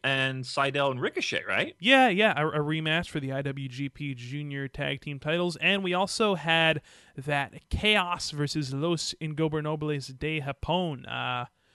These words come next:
Speaker 1: Yeah, Sonata making
Speaker 2: eight-man
Speaker 1: his
Speaker 2: tag.
Speaker 1: debut, right?
Speaker 2: Yeah.
Speaker 1: Well, maybe not his debut, 'cause I think he's done some Road two shows. Um,
Speaker 2: Yeah, he
Speaker 1: but that
Speaker 2: was at the Road two on the seventeenth, I believe.
Speaker 1: Okay, so that would have been, that would have been a really fucking stacked show. Ah, that sucks. I mean, I'm,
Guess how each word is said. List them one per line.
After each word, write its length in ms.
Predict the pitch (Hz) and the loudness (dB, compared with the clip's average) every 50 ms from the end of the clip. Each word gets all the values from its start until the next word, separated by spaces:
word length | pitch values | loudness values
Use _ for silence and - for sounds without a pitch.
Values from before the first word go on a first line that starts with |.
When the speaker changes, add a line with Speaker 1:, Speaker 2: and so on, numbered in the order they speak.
| _ _ _ _ _ | _ _ _ _ _
Speaker 1:
Yeah, 120 | - 123 139 | -6 -6 -6
Sonata 380 | 127 - 143 123 120 127 131 156 165 | -4 -2 -2 2 4 4 4 4 4
making 60 | 170 110 | 2 2
Speaker 2:
eight-man 220 | 98 151 143 139 | 0 -2 -4 -4
Speaker 1:
his 80 | 95 101 | -4 -4
Speaker 2:
tag. 160 | 135 156 165 143 - | -2 -2 0 0 0
Speaker 1:
debut, 180 | 143 180 156 | -2 -2 -4
right? 160 | - - - - - _ - | -6 -8 -12 -12 -14 _ -2
Speaker 2:
Yeah. 140 | 156 - - | 0 2 2
Speaker 1:
Well, 80 | 143 147 | 2 0
maybe 200 | 165 170 165 175 | -2 -2 0 2
not 100 | 160 135 | 2 2
his 100 | 113 107 | 2 2
debut, 240 | 131 123 117 117 | 0 0 0 -2
'cause 140 | 98 113 101 | -2 -2 -2
I 60 | 107 | -2
think 140 | 104 - 98 | -2 -2 -4
he's 140 | 208 175 123 | -4 -4 0
done 180 | 123 120 120 113 | 0 0 0 -2
some 260 | - 120 107 104 101 | -4 -6 -6 -2 0
Road 220 | 107 104 101 95 | 2 2 2 0
two 200 | - - 113 98 | -2 -6 -8 -8
shows. 480 | 92 - - 95 90 - - - - - _ - | -6 -4 -4 -4 -4 -4 -6 -10 -14 -16 _ -10
Um, 360 | 95 92 92 92 90 90 90 - - - - - - | -8 -6 -6 -6 -8 -10 -12 -14 -14 -14 -14 -6 -2
Speaker 2:
Yeah, 160 | 180 196 170 | 0 2 2
he 140 | 143 156 175 | 2 2 4
Speaker 1:
but 60 | 180 | 6
that 80 | 220 | 6
Speaker 2:
was 120 | 277 262 - | 6 6 6
at 100 | 247 - | 4 4
the 80 | 214 185 | 4 4
Road 320 | 165 175 190 190 190 156 | 4 6 4 4 4 2
two 560 | - - - 190 190 185 180 180 180 170 156 - | -2 -4 -2 0 0 0 2 2 2 0 0 0
on 440 | - 151 151 147 147 147 147 143 139 | -2 -2 0 0 0 0 0 -2 -4
the 80 | 131 | -6
seventeenth, 640 | - - - 175 156 151 135 - - 170 160 131 - | -2 0 2 2 0 0 -4 -4 -2 -2 -2 0 -2
I 60 | 127 | -2
believe. 420 | 120 120 123 123 123 120 - - - _ _ _ _ _ - | -2 -4 -6 -6 -6 -8 -10 -14 -20 _ _ _ _ _ -12
Speaker 1:
Okay, 240 | 120 - 113 101 92 - _ - | -6 -2 0 0 0 -2 _ -8
so 220 | - - - 123 113 | -4 0 2 4 4
that 180 | 120 139 - | 4 2 2
would 80 | 185 190 | 2 0
have 100 | 175 139 | 0 0
been, 360 | 127 127 127 127 135 131 127 | 0 -2 -2 -2 -6 -6 -2
that 160 | 120 - 302 | 0 0 0
would 80 | - 339 | 0 0
have 60 | 277 | -2
been 100 | 156 117 | -2 -2
a 40 | 104 | -2
really 460 | 101 107 101 110 160 185 175 143 123 | -2 -4 0 2 4 4 4 2 0
fucking 340 | 127 - 151 135 - - 104 | 0 2 2 2 2 0 -8
stacked 400 | - - - 147 123 113 - - | -6 -2 0 2 2 2 0 -2
show. 360 | - - - 120 104 87 - _ _ _ _ _ _ _ _ - | -6 -4 -2 -2 -2 -2 -4 _ _ _ _ _ _ _ _ -14
Ah, 380 | - - - - 143 120 107 107 | -10 -4 -2 0 0 2 2 0
that 120 | 120 - | -2 -4
sucks. 500 | - - - 117 101 90 - - - - - _ _ _ _ _ - | -4 -4 -2 -2 -2 -2 -4 -8 -12 -12 -12 _ _ _ _ _ -2
I 60 | 156 | -2
mean, 160 | 160 170 175 185 | 0 0 0 0
I'm, 180 | 180 180 190 | 0 0 -2